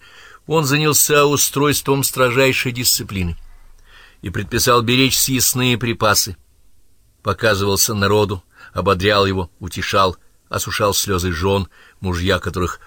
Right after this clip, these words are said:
умерли при защите форта, и приказал праздновать день Иоанна Крестителя, как в мирное время. Вскоре изуродованные тела рыцарей, брошенные в море,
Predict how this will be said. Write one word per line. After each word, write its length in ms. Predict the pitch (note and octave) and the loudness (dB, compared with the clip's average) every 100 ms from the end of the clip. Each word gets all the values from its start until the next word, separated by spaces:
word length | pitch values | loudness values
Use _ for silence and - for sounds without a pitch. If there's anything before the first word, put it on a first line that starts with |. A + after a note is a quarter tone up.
| - | -14
умерли 380 | - F#2+ F2+ F2 | -6 -4 -2 -4
при 120 | E2 | -4
защите 460 | E2+ D#2+ - D#2+ F#2+ | -6 -6 -8 -8 -12
форта, 400 | - E2 - D2+ - _ _ _ _ - | -12 -12 -12 -16 -20 _ _ _ _ -12
и 80 | F#2+ | -10
приказал 420 | G#2 F#2+ G#2 G2 | -6 0 0 0
праздновать 560 | - A2 G#2 F#2+ G2 | 0 2 2 0 -4
день 240 | E2+ G2+ G2+ | -2 -2 -2
Иоанна 400 | G2+ F#2+ F#2 F2+ | -2 2 2 0
Крестителя, 680 | - E2+ - - C#3+ A2 G2+ _ _ _ | -4 -4 -4 -6 -8 -8 -8 _ _ _
как 220 | - F#2 | -10 -4
в 20 | F#2 | -2
мирное 340 | E2+ D2 C#2+ | -4 -6 -8
время. 240 | B1 B1 - - _ _ _ _ _ _ _ _ _ _ _ _ _ _ _ _ | -10 -16 -18 -20 _ _ _ _ _ _ _ _ _ _ _ _ _ _ _ _
Вскоре 600 | - - - G#3+ A3 G#3 | -2 -2 0 2 2 2
изуродованные 760 | F3+ C#3+ D#3+ F3 D3+ D3 C#3+ C#3 | 0 2 4 4 2 2 2 2
тела 400 | - C3 A#2 A#2 | 2 0 2 2
рыцарей, 600 | A2 B2 - - A#2 G#2+ | 2 -2 -2 -2 0 -2
брошенные 680 | F#2+ F#2+ G2+ - F2 F2 F2 | -2 -2 -2 -2 -4 -4 -4
в 80 | D#2+ | -4
море, 360 | F#2 G2 F#2 | -2 0 -2